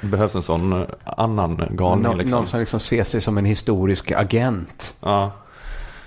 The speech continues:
Speaker 1: Ja,
Speaker 2: Eh,
Speaker 1: men
Speaker 2: som
Speaker 1: det
Speaker 2: kan göra någon riktig skillnad.
Speaker 1: Det är liksom bara en ödmjuk tjänare inför mitt storslagna öde.
Speaker 2: Mm.
Speaker 1: Så jag måste, ja, ja, jag måste göra vad jag måste göra. Men det är bara så deppigt då, att, så här, att slaktaren Assad,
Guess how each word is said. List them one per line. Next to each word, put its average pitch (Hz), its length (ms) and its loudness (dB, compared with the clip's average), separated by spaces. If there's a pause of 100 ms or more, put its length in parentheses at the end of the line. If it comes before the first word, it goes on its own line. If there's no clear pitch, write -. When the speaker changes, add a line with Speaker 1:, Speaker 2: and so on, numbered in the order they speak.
(300)
Speaker 1:
Ja, - 100 -6
Speaker 2:
Eh, 107 40 4
Speaker 1:
men 101 160 2
Speaker 2:
som 110 140 0
Speaker 1:
det - 40 -8
Speaker 2:
kan 104 120 2
göra 98 240 4
någon 95 160 2
riktig 98 240 0
skillnad. 98 580 0 (400)
Speaker 1:
Det 98 120 0
är 95 40 4
liksom 90 260 0
bara 87 100 4
en 87 60 0
ödmjuk 90 340 2
tjänare 90 720 2
inför 71 500 -2 (140)
mitt 82 180 -6
storslagna 90 600 -2
öde. 92 360 0 (240)
Speaker 2:
Mm. 101 200 0
Speaker 1:
Så 85 60 0
jag 82 80 0
måste, 80 400 -4 (1160)
ja, 90 240 2
ja, 87 220 0
jag 98 80 0
måste 92 260 -2
göra 85 160 2
vad 87 100 0
jag 87 60 0
måste 90 220 -2
göra. 87 260 2 (100)
Men 120 140 0
det 131 60 4
är - 20 2
bara 127 100 4
så 127 80 0
deppigt 123 440 0
då, 85 420 2 (400)
att, - 140 -2
så 98 80 0
här, 87 80 0 (200)
att - 200 -2
slaktaren 101 720 -2
Assad, 101 580 0